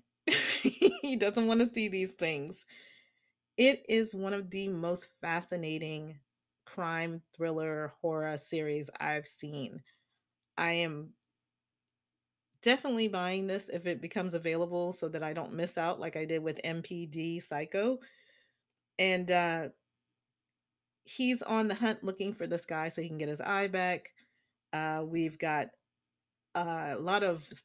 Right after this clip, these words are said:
nefarious people looking for this kid because why is he up and walking around?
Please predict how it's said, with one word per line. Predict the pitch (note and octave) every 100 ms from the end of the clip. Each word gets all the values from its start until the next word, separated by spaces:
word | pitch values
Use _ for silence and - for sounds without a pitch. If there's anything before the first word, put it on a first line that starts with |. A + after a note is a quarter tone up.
| -
nefarious | E3+ E3 G3 G3 G#3 G3+
people | - A3+ F#3+ F3+
looking | F3+ F#3 F#3+ F#3
for | F3+ D#3+
this | C#3 C#3
kid | - - F3+ G3 A#3 A3
because | G3 E3+ F3+ E3 D#3 D#3+
why | D3+ D#3 D#3 E3
is | E3+ E3 D#3+
he | G3 F3 E3
up | D#3 -
and | E3 D#3+ D#3+
walking | D#3 E3 G3+ F3+
around? | D#3+ D3+ D#3+ G#3+ B3+